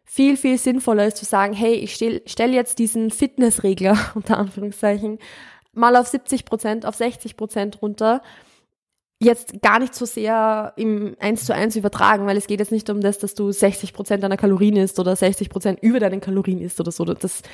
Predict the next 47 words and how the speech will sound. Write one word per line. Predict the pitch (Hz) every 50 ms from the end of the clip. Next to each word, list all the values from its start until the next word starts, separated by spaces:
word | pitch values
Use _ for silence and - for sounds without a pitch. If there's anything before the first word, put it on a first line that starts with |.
| - - -
ist | - - 254 - -
jetzt | 226 214 -
gar | - 202 196
nicht | 208 208 -
das | 202 -
Ding, | - 233 233
sondern | 214 214 196 185 -
einfach | 202 202 220
nur | 220 226 220
gefühlstechnisch | 220 208 196 - - - 240 247 254 - - - 202 196 208 196
zu | - 208
sagen, | - - 196 196 208
hey, | 190 208 214 202
dann | 202 202
gebe | 196 208 190 180
ich | 196 214
halt | 208 196
jetzt | 208 208 - - -
nur | 220 220
die | 196 196
Hälfte | 196 202 233 247 - 226 208
von | 220 208
dem, | 202 196 196
was | 196
ich | 185 190
sonst | - - 190 190 -
geben | - 180 180 196 180
würde | 190 196 185 214 233 240 - - - - - - - - - -
und | 240 233 -
kann | - 220 220 220
dafür | 226 233 - - 233 240 220
aber | - 214 214 220 214 214 202 214
danach | 220 214 214 - 196 208 220 - - 202
wieder | 226 214 226 220
zu | - 233
meinen | 220 202 202 208 214
normalen | 214 214 208 196 175 190 202 208 214 220 202
achtzig, | - 214 - - 240 214
neunzig, | 220 214 214 208 208 196 208
hundert | 220 220 208
Prozent | - 214 - - 214 220 208 214
oder | 202 202
was | 196 196 202
auch | 202
immer | 226 220 214 196
das | 196 -
dann | - 196 202 202 202 -